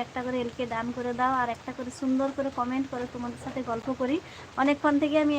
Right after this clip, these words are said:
একা একা বকছি। আর এটা তো আমার নতুন চ্যানেল, কে কে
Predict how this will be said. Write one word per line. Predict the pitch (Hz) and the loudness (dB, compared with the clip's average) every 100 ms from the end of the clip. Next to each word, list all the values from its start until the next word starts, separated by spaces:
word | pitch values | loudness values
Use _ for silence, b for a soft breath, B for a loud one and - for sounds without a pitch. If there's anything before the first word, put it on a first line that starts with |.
| 269 | 4
একা | 277 277 | 6 4
একা | 277 277 | 4 4
বকছি। | 294 294 - 285 392 - - - 233 240 | 4 2 0 0 0 -2 -16 -8 4 8
আর | 247 254 - | 8 8 2
এটা | 254 269 | 0 4
তো | 285 | 4
আমার | 294 277 | 6 4
নতুন | 262 285 277 | 4 4 4
চ্যানেল, | 311 349 330 226 - | 4 4 2 0 4
কে | 277 | 4
কে | 294 | 6